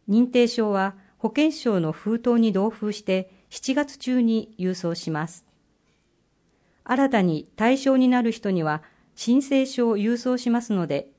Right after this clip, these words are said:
申請してください。申し込み問い合わせ、医療保険課医療福祉グループ、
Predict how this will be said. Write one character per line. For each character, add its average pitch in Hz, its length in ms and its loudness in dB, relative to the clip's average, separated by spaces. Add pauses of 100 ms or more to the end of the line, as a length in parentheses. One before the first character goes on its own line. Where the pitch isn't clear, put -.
申 214 220 0
請 220 200 0
し 208 60 -6
て 214 100 -6
く 208 80 -6
だ 190 140 -2
さ 190 160 -4
い。 160 120 -4 (1600)
申 220 140 2
し 240 100 -10
込 247 140 -2
み 240 280 0
問 196 160 -2
い 196 60 -2
合 190 60 -2
わ 185 100 -2
せ、 - 320 -6 (680)
医 214 80 2
療 269 340 2
保 262 100 -2
険 240 280 0
課 202 400 -4
医 185 80 -2
療 247 260 2
福 262 200 -6
祉 240 180 -6
グ 220 80 0
ル 208 180 0
ー 202 60 -20
プ、 143 260 -8